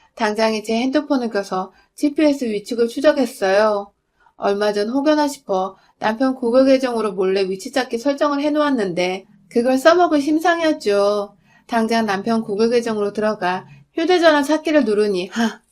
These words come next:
호수까진 모르겠으나 우리 집 부근에 무슨 오피스텔 단지 내였어요.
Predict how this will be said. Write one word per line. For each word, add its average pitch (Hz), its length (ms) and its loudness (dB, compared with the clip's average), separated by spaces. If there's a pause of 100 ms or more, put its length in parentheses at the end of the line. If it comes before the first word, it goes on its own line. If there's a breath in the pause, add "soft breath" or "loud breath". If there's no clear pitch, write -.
(440)
호수까진 302 560 4
모르겠으나 202 800 0 (200 soft breath)
우리 247 260 2
집 285 140 -2
부근에 196 600 -2 (200)
무슨 240 320 -2
오피스텔 254 540 2
단지 214 280 -4
내였어요. 202 840 0